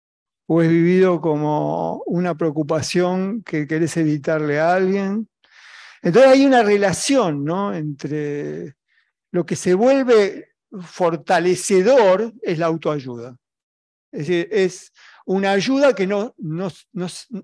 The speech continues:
no sabe lo que es la ayuda. No sabe lo que es la cercanía de la mano que se da,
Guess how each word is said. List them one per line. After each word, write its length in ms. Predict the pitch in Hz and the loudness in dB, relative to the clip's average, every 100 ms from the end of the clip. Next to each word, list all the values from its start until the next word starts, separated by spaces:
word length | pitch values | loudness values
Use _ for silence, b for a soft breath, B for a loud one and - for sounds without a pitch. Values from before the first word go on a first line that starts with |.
| - | -12
no 200 | 214 202 | -10 -8
sabe 240 | - 240 | -4 -2
lo 140 | 208 170 | -2 -4
que 60 | |
es 60 | 175 | -4
la 60 | |
ayuda. 420 | 202 285 240 127 123 _ _ _ _ _ _ _ _ _ - | -4 -6 -10 -12 -18 _ _ _ _ _ _ _ _ _ -8
No 100 | 151 | 0
sabe 240 | 214 214 | 2 4
lo 140 | 190 | 2
que 100 | 151 | 0
es 60 | 175 | -2
la 100 | 170 | -2
cercanía 640 | 180 156 165 170 196 226 | -4 -6 -4 -2 -2 0
de 80 | 185 | 0
la 140 | 160 160 | -2 -4
mano 280 | 180 180 | -4 -6
que 120 | 151 147 | -6 -8
se 180 | 165 | -6
da, 340 | 180 202 139 | -4 -4 -6